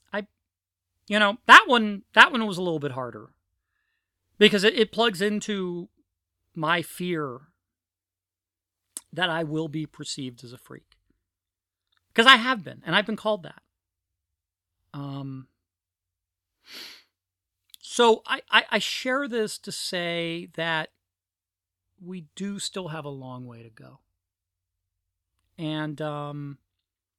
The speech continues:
and this is why I so deeply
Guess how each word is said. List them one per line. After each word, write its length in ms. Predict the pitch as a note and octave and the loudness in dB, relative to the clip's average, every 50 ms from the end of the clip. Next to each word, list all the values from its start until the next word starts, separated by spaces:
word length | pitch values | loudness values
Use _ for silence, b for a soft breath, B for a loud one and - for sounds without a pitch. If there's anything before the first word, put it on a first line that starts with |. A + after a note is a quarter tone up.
| _ _ _ _ _ _ _ _ _ _ _ _ _ _ - - _ _ _ _ _ _ _ _ - | _ _ _ _ _ _ _ _ _ _ _ _ _ _ -12 -12 _ _ _ _ _ _ _ _ -2
and 160 | F#3+ E3+ F3+ | 0 0 0
this 160 | F#3+ G#3 - - | 0 -2 -4 -6
is 120 | C4 G#3 F3+ | -6 -8 -10
why 800 | F3 F3 F#3+ F#3+ G#3+ B3+ C#4+ C#4 B3+ A3+ G3+ F#3 F#3+ F#3+ G3 - - _ - | -10 -8 -8 -8 -8 -10 -10 -10 -8 -6 -6 -6 -6 -8 -10 -14 -10 _ -4
I 160 | F#3 F#3+ F#3+ | -2 -2 -4
so 320 | - - - G#3 G3+ D#3+ - _ - | -6 -8 -8 -10 -10 -12 -14 _ -10
deeply 800 | E3+ F#3 A#3 A#3+ - - G3 G3 F#3 F3+ F3 E3+ E3+ F3 F3 | -8 -8 -8 -8 -10 -14 -12 -10 -10 -10 -10 -12 -14 -16 -18